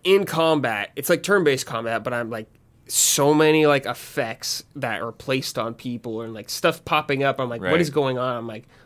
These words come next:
Speaker 1: looking at
Speaker 2: Well, like, there's a
Speaker 1: everything.
Speaker 2: thing, too, where, like, you kill somebody, but their body is still on the field and that
Speaker 1: Yes,
Speaker 2: kinda thing that you have to
Speaker 1: that could
Speaker 2: account
Speaker 1: affect
Speaker 2: for.
Speaker 1: positioning.
Speaker 2: Yeah.
Speaker 1: So, like, yeah, a lot of the game is, like,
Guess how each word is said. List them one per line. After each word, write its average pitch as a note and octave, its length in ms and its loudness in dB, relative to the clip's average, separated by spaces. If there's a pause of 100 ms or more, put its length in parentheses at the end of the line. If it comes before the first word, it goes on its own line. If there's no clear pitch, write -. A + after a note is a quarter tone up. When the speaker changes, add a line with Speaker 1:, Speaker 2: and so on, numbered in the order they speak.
Speaker 1:
looking C#3+ 400 -2
at C3 120 -4
Speaker 2:
Well, B2 120 4
like, C3+ 160 2
there's C#3+ 140 0
a D3 40 2
Speaker 1:
everything. C3+ 240 -2
Speaker 2:
thing, B2+ 260 -4
too, - 20 -4
where, A2 260 2
like, F#2+ 160 0 (200)
you F#2 140 -12
kill A#2+ 360 -4
somebody, A#2 580 -2
but G2 100 -6
their F2+ 100 -4
body F#2+ 360 0
is G2+ 80 -6
still G#2 380 -4
on G#2 120 0
the G2+ 80 -4
field A2 400 -2
and F#2+ 100 -4
that C#3+ 100 4
Speaker 1:
Yes, C#3 340 4
Speaker 2:
kinda A2 120 2
thing A2 160 -4
that G#2 100 -4
you G#2 60 -2
have A2 100 -2
to C#3+ 60 4
Speaker 1:
that D3 100 2
could E3 160 2
Speaker 2:
account D3 100 0
Speaker 1:
affect D#3+ 220 4
Speaker 2:
for. A#2+ 40 -6
Speaker 1:
positioning. B2+ 800 0
Speaker 2:
Yeah. G2+ 160 -2
Speaker 1:
So, A#2 180 2
like, C3 200 -2
yeah, C#3 240 2
a - 20 -2
lot D#3+ 240 2
of G3+ 80 -6
the F#3+ 80 0
game D#3 300 0
is, C3+ 160 -2
like, A#2 320 -12